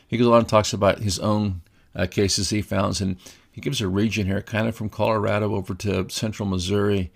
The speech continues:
down from the, uh, extreme, uh, northwest corner of Iowa, maybe getting into,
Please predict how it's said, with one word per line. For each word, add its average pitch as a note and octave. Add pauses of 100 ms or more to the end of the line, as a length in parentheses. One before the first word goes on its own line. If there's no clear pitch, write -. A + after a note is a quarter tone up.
(460)
down G2
from G2+
the, G2 (100)
uh, F2+
extreme, G2 (640)
uh, F2+ (260)
northwest G2+
corner F#2+
of F#2
Iowa, F#2
maybe F#2+
getting F#2+
into, F#2+